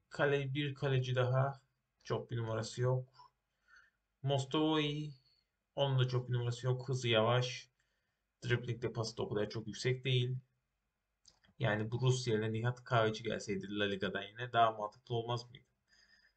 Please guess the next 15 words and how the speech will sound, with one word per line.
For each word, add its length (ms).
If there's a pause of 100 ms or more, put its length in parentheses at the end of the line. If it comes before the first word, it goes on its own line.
(340)
Joe 340
Cole, 380 (1200)
fena 320
bir 60
kartı 340 (1200)
yok 360
değil. 300 (180)
Seksen 440
sekiz 340
hızlanma, 380
seksen 300
altı 180
pas, 240
doksanlı 400
dribbling. 460